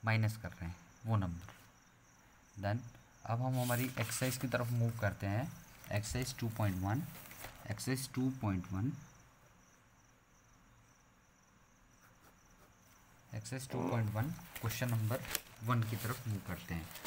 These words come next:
हमको यही questions दिए गए हैं जिसमें हमसे पूछा गया है मल्टीपल चॉइस क्वेश्चन है। The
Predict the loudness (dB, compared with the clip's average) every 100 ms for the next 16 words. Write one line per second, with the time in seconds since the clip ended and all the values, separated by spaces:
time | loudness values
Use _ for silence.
0 | -4 2 4 6 6 6 4 0 0 -2
1 | 2 4 4 4 6 8 6 4 -6 -16
2 | -20 -20 -20 -20 -8 -4 -2 0 0 0
3 | -2 0 4 4 6 4 6 4 2 -4
4 | -14 -18 -18 -18 -18 -20 -20 -20 -20 -20
5 | -20 -20 -8 2 4 4 2 0 0 0
6 | 0 -2 -6 -2 0 2 0 2